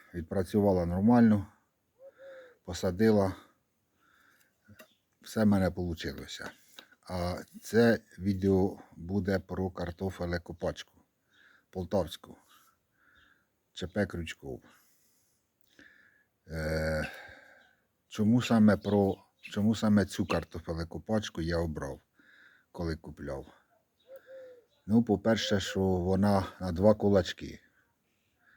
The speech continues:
Е, по-друге, що тут уже виробник практично врахував усі зауваження по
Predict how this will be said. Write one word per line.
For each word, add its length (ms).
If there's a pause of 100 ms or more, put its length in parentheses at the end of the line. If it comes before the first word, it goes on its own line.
(440)
Е, 80
по-друге, 640
що 280
тут 260
уже 220
виробник 800
практично 680
врахував 680
усі 280
зауваження 840 (800)
по 460